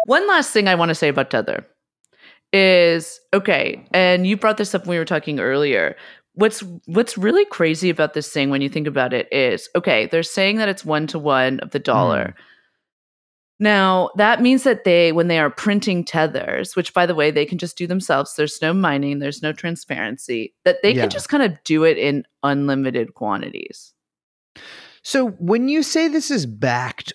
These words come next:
Speaker 2: one to one, like, it backed or pegged seem like two different things, right? Like, if it's pegged to the dollar, that means, like, we're all kind of agreeing out of trust that it's, it's the same amount as a dollar.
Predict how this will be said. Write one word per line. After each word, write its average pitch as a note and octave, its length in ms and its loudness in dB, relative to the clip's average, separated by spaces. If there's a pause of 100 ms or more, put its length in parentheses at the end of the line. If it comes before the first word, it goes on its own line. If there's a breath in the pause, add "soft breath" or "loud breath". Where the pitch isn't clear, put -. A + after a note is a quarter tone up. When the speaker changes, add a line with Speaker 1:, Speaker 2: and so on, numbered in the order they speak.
Speaker 2:
one A#2 500 -2
to - 160 -8
one, G2 340 -8
like, B2 200 -6
it B2 180 -8
backed E3+ 380 -2
or C#3 380 -6
pegged B2+ 400 0
seem A#2+ 280 -4
like G#2+ 240 -8
two C#3 220 -4
different G#2+ 380 -6
things, - 360 -14
right? A2 140 -6
Like, B2+ 160 -6
if C3 80 -6
it's - 140 -10
pegged G3 340 0
to F#3+ 80 -2
the D#3+ 100 0
dollar, A#2+ 360 2
that A#2 120 -4
means, A#2+ 300 -6
like, A2 180 -2
we're B2+ 140 0
all C#3+ 260 4
kind C#3 220 -2
of A2 80 -6
agreeing A2+ 640 -4
out G#2 160 -6
of F#2+ 80 -12
trust - 600 -4
that G#2+ 160 -6
it's, - 360 -10
it's - 300 -10
the - 100 -16
same A2+ 320 -8
amount G#2+ 300 -8
as G2+ 100 -12
a F#2+ 60 -16
dollar. G#2+ 440 -4